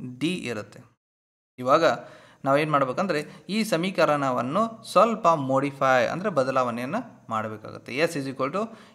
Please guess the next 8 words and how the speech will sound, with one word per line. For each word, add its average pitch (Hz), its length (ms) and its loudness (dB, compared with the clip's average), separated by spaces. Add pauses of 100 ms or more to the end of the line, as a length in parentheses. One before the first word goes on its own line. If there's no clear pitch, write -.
N 151 240 0
divided 123 380 0
by 131 200 2 (380)
two 208 320 2 (640)
ಬ್ರಾಕೆಟ್ 131 640 0 (260)
ಇಲ್ಲಿ 175 220 0
ಎ 214 420 2
ಅಧಿಕ 185 360 2